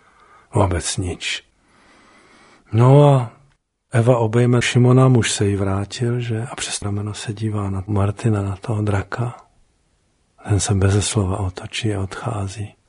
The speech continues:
do těch hor. Sám tam někde jsou ty nebeští pastýři, že? Se kterými on se tam baví nahoře. On, který byl několikrát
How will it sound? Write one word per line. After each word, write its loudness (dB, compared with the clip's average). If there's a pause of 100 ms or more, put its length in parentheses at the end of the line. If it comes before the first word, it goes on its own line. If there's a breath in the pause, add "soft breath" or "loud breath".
(140)
do -10
těch -6
hor. -4 (200)
Sám -2 (460)
tam 2
někde 0
jsou -4
ty 0
nebeští -2
pastýři, -6
že? -4
Se -16
kterými -2
on -2
se -12
tam -2
baví -4
nahoře. -2 (880 loud breath)
On, 6
který -2
byl 0
několikrát -2